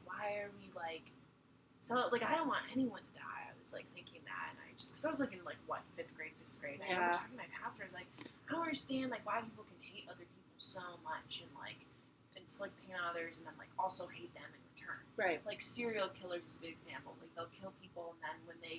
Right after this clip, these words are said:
Speaker 1: get electrocuted, people go and they, like, cheer and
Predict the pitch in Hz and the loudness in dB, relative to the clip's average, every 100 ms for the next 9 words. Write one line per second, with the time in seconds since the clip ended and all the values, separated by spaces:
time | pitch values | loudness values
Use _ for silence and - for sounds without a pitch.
0 | 165 160 - 170 180 - - - 151 160 | -4 -2 -2 0 0 0 -8 -10 -14 -16
1 | - 175 - 156 156 160 - - - - | -18 -18 -18 -10 0 2 2 0 -14 -18
2 | - - - - - - - - - - | -18 -20 -8 0 0 0 -6 -4 -4 -6